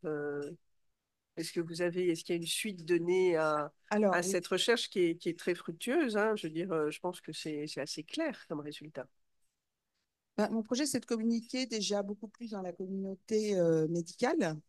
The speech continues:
Speaker 2: parce que, euh, les gens restent toujours un petit peu réticents et que tant que les choses ne sont pas publiées par les Américains, on ne croit pas les Français. Euh, donc ça, la bonne nouvelle, c'est que j'ai su hier que le papier allait être accepté dans Epilepsia.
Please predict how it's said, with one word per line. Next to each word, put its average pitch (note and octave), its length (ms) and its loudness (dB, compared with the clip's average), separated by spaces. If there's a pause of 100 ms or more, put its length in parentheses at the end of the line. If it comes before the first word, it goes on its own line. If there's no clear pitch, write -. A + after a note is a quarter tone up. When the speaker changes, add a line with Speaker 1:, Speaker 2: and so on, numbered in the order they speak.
(260)
Speaker 2:
parce - 280 -4
que, G#3+ 100 -4
euh, G#3 460 4
les E3+ 200 -2
gens F#3 240 -2
restent F#3 420 -4 (140)
toujours E3+ 260 -6
un E3+ 140 -4
petit - 160 -10
peu F3+ 140 -2
réticents G#3+ 680 4
et F#3+ 240 2
que F3 260 0 (560)
tant G#3 160 2
que - 120 -10
les F#3+ 80 2
choses G3+ 240 -4
ne - 60 -10
sont F#3+ 140 -6
pas G3 180 0
publiées F#3+ 560 0
par F3 160 0
les F3 180 -2
Américains, F3+ 680 0
on F#3 60 4
ne E3 40 -4
croit E3+ 160 -2
pas F3 140 -6
les F3 80 -8
Français. B3 420 -4 (760)
Euh, E3 540 4
donc F3 180 -2
ça, A#3 100 2
la G#3 100 8
bonne A3+ 200 6
nouvelle, A3+ 320 8
c'est F#3+ 120 0
que F3 60 2
j'ai G3+ 200 4
su - 260 4
hier A3+ 540 6
que G3 100 2
le F3 60 0
papier F#3+ 460 2
allait E3+ 180 4
être D#3+ 100 -4
accepté E3+ 580 -2
dans D#3+ 180 -6
Epilepsia. D3 560 -6